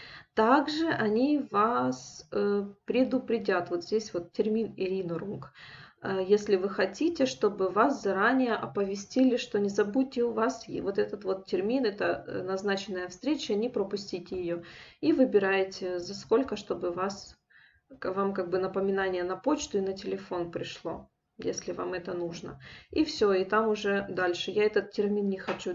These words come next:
себе забирать, потому что пусть <laughs> воспользуются те люди, кому это нужнее. Таким вот образом оформили термин. Итак, формуляры от А, А без Z находятся здесь. Verpflichtungserklärung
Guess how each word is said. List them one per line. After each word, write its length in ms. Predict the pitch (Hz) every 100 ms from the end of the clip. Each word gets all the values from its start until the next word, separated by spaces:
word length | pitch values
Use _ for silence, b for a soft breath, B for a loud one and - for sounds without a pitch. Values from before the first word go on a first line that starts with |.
| -
себе 340 | - 185 285
забирать, 460 | 294 220 220 220 220
потому 240 | - 185
что 160 | - -
пусть 260 | - 262
<laughs> 80 | 262
воспользуются 640 | 339 - 220 214 202 208
те 160 | 202 254
люди, 260 | 277 269 262
кому 340 | 240 208 214
это 220 | 208 208
нужнее. 540 | 202 202 196 180 170 170 B B B B B B
Таким 300 | 208 262 269
вот 280 | 240 240 -
образом 640 | 226 208 208 202 208 202 208
оформили 500 | - 202 202 196 196
термин. 640 | - 190 185 175 170 - _ _ _ -
Итак, 280 | 240 254
формуляры 640 | - 220 214 214 262 320 294
от 240 | 208 202 -
А, 480 | 226 226 214 - - -
А 400 | 226 247 269 269
без 500 | 202 202 196 - -
Z 320 | - 247 - - - _ _ - -
находятся 580 | 196 196 196 185 -
здесь. 520 | 190 - 247 339 - - _ _ B B B B _ - - - -
Verpflichtungserklärung 1500 | - 208 202 - 240 - 190 190 - - - 190 185 175 175